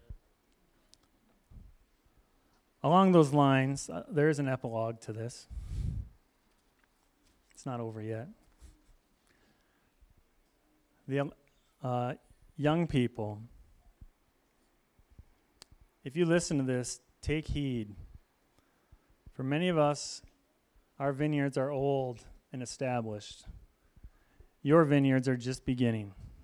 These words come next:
Be diligent, be careful, be attentive to what God would have you do. Do not be lazy with your youth.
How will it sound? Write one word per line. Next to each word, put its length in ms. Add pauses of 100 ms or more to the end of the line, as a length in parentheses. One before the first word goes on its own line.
(3500)
Be 100
diligent, 600 (1200)
be 80
careful, 800 (580)
be 140
attentive 840 (960)
to 140
what 180
God 300
would 120
have 220
you 100
do. 440
Do 100
not 460
be 120
lazy 480
with 360
your 100
youth. 640